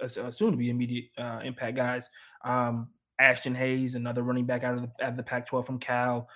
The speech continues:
quarterback Brandon Lewis from Colorado, three K guys from Cal, another linebacker, a D lineman, and a tight end. So, like I said, they went into the, to the Pac-twelve and were like, "Anybody you don't want, we'll take 'em. Please and thank you." Um, and that's, that's the way they should go for these G five teams. Look,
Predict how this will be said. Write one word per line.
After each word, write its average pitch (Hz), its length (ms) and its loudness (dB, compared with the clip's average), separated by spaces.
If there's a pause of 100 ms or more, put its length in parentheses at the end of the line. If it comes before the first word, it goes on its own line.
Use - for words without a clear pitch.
(220)
quarterback 127 360 4
Brandon 123 200 2
Lewis 160 340 6
from 127 120 -10
Colorado, 135 840 6 (260)
three 143 380 4
K 151 320 8
guys 147 320 8
from 143 160 -2
Cal, 143 360 6
another 131 540 2
linebacker, 139 760 0
a 123 80 -6
D 127 200 -2
lineman, 135 340 0
and 127 120 -2
a 120 40 -4
tight 127 280 -2
end. 127 200 -4 (400)
So, 143 100 -4
like 139 140 4
I 131 40 4
said, 120 200 -4
they 151 140 4
went 175 140 4
into 147 200 -2
the, 123 480 -4
to - 100 -14
the 131 60 -10
Pac-twelve 123 380 0
and 120 100 -2
were 123 60 -6
like, 120 200 -10
"Anybody 175 420 0
you 170 120 -2
don't 160 240 6
want, 143 180 4
we'll 139 160 0
take 131 220 -4
'em. 107 100 -20 (380)
Please 165 220 0
and 139 180 -2
thank 120 180 -4
you." - 560 -8
Um, 127 220 4
and 151 100 4
that's, 226 220 4
that's 220 220 6
the 262 80 0
way 254 100 6
they 262 100 2
should 254 200 -2
go 269 100 8
for 269 120 -2
these 220 120 2
G 185 140 0
five 160 260 4
teams. 139 220 -2
Look, 240 220 2